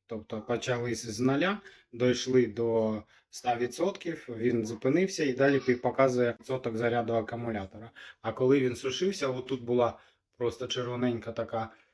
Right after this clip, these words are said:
лампочка горіла, а у цього блискавки не було. Ну, тож, тобто, то був процес саме суш-, сушіння. Зараз вже просто стоїть на зарядці. Ну і він зарядився, поки,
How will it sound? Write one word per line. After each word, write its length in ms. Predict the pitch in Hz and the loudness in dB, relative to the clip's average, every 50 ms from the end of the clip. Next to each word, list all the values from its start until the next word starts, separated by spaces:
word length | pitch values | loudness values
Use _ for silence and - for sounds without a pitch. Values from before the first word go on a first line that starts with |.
| _ _ _ _ _ _ _ - | _ _ _ _ _ _ _ 0
лампочка 560 | 131 143 175 185 196 190 175 - - - 160 | 2 2 2 2 2 0 -2 0 0 -2 0
горіла, 420 | 151 156 151 151 151 147 143 135 131 | 2 4 4 4 6 4 4 4 2
а 160 | 123 123 123 | 2 0 -2
у 100 | 120 117 | -2 -4
цього 480 | 117 - 135 135 123 127 123 120 117 - | -4 -4 -2 -2 0 0 -2 -2 -4 -4
блискавки 540 | 110 127 143 151 151 - 135 - - - 131 | 0 2 2 2 2 0 -4 -4 -2 0 2
не 120 | 123 123 | 2 4
було. 340 | 123 120 120 117 107 92 92 - _ - | 4 2 0 -2 -2 -6 -10 -14 _ -8
Ну, 140 | 170 147 | -6 -6
тож, 420 | - - 107 101 - - - - _ _ _ | -6 -6 -10 -14 -14 -16 -20 -20 _ _ _
тобто, 360 | - 107 - - - 104 95 - _ _ _ | -18 -16 -12 -8 -8 -8 -8 -10 _ _ _
то 140 | - 135 135 | 2 2 4
був 240 | 127 131 123 113 - | 6 4 4 2 0
процес 520 | - - 117 117 113 - - 131 123 - | -8 -10 -8 -8 -8 -6 -6 -8 -8 -8
саме 400 | - - 120 120 113 110 107 104 104 _ _ _ _ _ - - _ - | -6 -4 -4 -2 -2 -2 -4 -6 -8 _ _ _ _ _ -20 -20 _ -16
суш-, 420 | - - 117 107 - - - - | -12 -10 -10 -8 -8 -10 -10 -8
сушіння. 640 | - 127 117 - - - 107 101 95 90 95 95 - - | -6 -6 -4 -4 -4 -4 -4 -4 -4 -6 -8 -8 -10 -12
Зараз 460 | 120 104 120 135 143 135 120 - - | -6 -2 0 2 2 0 -2 -4 -6
вже 160 | 107 107 110 | -8 -8 -8
просто 360 | 104 - 110 120 120 - - - | -8 -6 -6 -6 -6 -6 -10 -14
стоїть 360 | - - - 107 107 107 - | -12 -8 -6 -6 -6 -4 -4
на 120 | 110 107 | -4 -4
зарядці. 420 | 104 110 95 90 - - - - - - - - - | -4 -4 -4 -6 -10 -14 -18 -20 -20 -20 -20 -6 0
Ну 180 | - 147 165 156 | 4 6 6 6
і 200 | 131 127 127 127 | 6 4 2 4
він 220 | 139 151 156 151 | 4 4 4 4
зарядився, 600 | 135 143 143 143 143 135 127 117 104 - - 117 - - | 4 4 2 2 2 0 -2 -4 -4 -6 -14 -16 -14 -12
поки, 400 | 113 113 - - 120 113 113 | -12 -12 -10 -8 -8 -8 -8